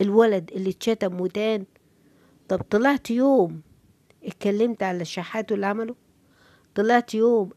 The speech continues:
أدنت الشحات واللي عمله؟ إلا كل ما حد يتكلم يطلع يقول:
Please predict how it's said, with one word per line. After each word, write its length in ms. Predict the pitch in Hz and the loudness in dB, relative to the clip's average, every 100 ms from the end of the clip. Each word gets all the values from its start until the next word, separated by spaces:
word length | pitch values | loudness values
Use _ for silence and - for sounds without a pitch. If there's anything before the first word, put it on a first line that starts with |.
| 196 | -6
أدنت 360 | 185 202 175 | -4 -4 -6
الشحات 540 | 190 - 165 - 196 202 | -8 -10 -12 -10 -6 -4
واللي 160 | 185 | -4
عمله؟ 280 | 185 220 240 - _ _ _ _ _ _ _ _ _ _ _ _ _ _ _ _ 185 | -4 -6 -8 -14 _ _ _ _ _ _ _ _ _ _ _ _ _ _ _ _ -2
إلا 140 | 180 | 0
كل 240 | 175 226 202 | 4 6 6
ما 60 | |
حد 200 | 196 214 | 2 0
يتكلم 500 | 185 - 214 214 196 | 0 0 -2 0 0
يطلع 280 | 190 190 196 | -2 -2 -2
يقول: 320 | 185 190 190 | 0 0 0